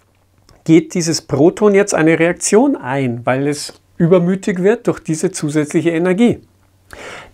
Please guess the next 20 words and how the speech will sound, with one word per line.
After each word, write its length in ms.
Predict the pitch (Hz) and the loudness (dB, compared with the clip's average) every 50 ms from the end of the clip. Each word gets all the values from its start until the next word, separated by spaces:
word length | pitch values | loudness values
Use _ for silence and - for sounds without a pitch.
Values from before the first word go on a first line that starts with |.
| _ _ _ - | _ _ _ -2
Da, 200 | 131 135 139 143 | 0 0 0 0
die 240 | - - - 151 143 | -4 -2 0 2 4
Energie 300 | 139 143 131 135 160 156 | 4 4 4 2 2 0
kann 260 | - - 131 131 151 | 0 -2 0 0 0
es 160 | 156 156 - | 0 -2 -2
zum 120 | - 156 | -2 0
Beispiel 320 | 135 131 131 127 - - 151 | 0 0 0 0 -2 -2 -2
in 60 | 139 | -2
Form 200 | - 135 123 120 | -2 -2 -4 -2
von 180 | - 156 143 - | -2 -4 -4 0
Paarbildung 640 | - - - 294 - - 156 139 139 139 135 131 143 | 0 2 2 2 2 2 2 2 2 2 2 0 0
nutzen. 460 | 147 135 135 - - - 131 117 95 - _ _ _ | 0 -2 -4 -4 -6 -6 -6 -8 -10 -14 _ _ _
Da 120 | - 131 | -10 -8
könnte 300 | - - 139 131 131 147 | -4 -2 -2 0 0 0
ein 100 | 139 139 | 2 2
Elektron-Positron-Paar 1120 | 147 147 139 143 135 - 151 156 147 - 208 240 240 233 180 165 156 139 - - 127 113 117 | 2 2 2 0 2 2 0 0 2 4 2 2 2 0 -2 -2 -4 -4 -2 -2 -2 -2 -2
entstehen 400 | 117 - - - 131 120 113 - | -4 -10 -14 -12 -12 -12 -12 -12
oder 160 | - 123 123 | -12 -10 -10
irgendwas 280 | 135 147 147 160 147 160 | -10 -10 -10 -4 -2 0
anderes. 460 | 170 208 185 - - - - - | 0 0 -2 -6 -10 -16 -20 -20